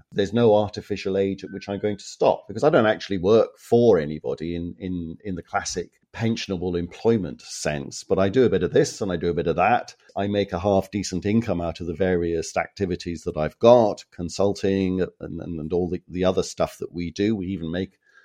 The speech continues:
a very small money, amount of money these days thanks to advertising on this podcast, and it all adds up. But at some arbitrary date in the next while, uh, unfortunately, Jim, for me, a lot closer than you, maybe that's fortunate,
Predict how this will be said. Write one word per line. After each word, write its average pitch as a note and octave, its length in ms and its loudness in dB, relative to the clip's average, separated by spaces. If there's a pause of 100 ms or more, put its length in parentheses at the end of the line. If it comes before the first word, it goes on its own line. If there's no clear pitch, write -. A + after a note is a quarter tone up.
(280)
a F#2+ 60 -2
very G2+ 260 4
small F2+ 320 -2
money, F2+ 320 -2
amount G2 180 -2
of - 60 -12
money G2 200 0
these G2 200 -2
days G2 460 0
thanks G#2 300 -4
to G2+ 80 4
advertising G2+ 480 0
on G#2 120 -2
this G#2+ 160 -2
podcast, D#2+ 640 -2
and G2+ 100 -2
it G#2 60 0
all A2 280 6
adds G#2 200 2
up. A#2+ 280 6 (300)
But G#2+ 280 6
at G#2+ 100 0
some C#3 220 4
arbitrary A2 520 4
date G2+ 440 2
in F#2+ 80 -4
the F#2+ 80 -2
next G2+ 340 -6
while, F#2 420 0 (240)
uh, F2 80 -4 (120)
unfortunately, G2 680 -6
Jim, F#2 240 -4
for F#2+ 120 -10
me, G#2 200 -2
a F2+ 60 -4
lot A#2 180 -2
closer G#2+ 340 -4
than F2+ 220 -4
you, G#2 400 2 (240)
maybe - 180 -8
that's D2+ 160 -8
fortunate, - 480 -14